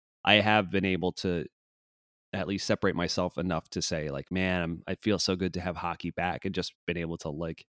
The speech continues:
every day there's a talking point or look at, uh, the information coming out of the, the practice and the morning skate. And, uh, yeah, <laughs> it just feels good to be back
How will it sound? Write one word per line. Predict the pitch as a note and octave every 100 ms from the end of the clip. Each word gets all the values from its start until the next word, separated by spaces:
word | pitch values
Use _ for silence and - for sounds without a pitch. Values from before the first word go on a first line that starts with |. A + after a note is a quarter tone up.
| -
every | G2+ G2+
day | F#2+ F#2+ F2+ F2+ F2+ _ _ -
there's | F2
a | D2+
talking | - E2+ E2 E2+
point | D#2+ F2 D#2+ D2+
or | D2+ C2+
look | F2+ -
at, | E2+ - -
uh, | D#2 D#2
the | D#2 D#2+ -
information | F2 D2+ F2+ D#2+ D2 D2+
coming | D#2 C#2+
out | D#2
of | C#2
the, | D#2+ D#2+ - _ _ _ _ _ -
the | E2
practice | - G#2 F#2 - F2+ E2
and | F2
the | D#2+
morning | E2+ E2+ D#2+
skate. | - - F#2+ E2+ E2+
And, | C2+ D2 D2 - - -
uh, | D#2 D#2 D2+
yeah, | F3 F2+
<laughs> | F#2+
it |
just | - G2+
feels | G2+ F#2+
good | - F#2+
to | E2+
be | E2
back | E2 D#2+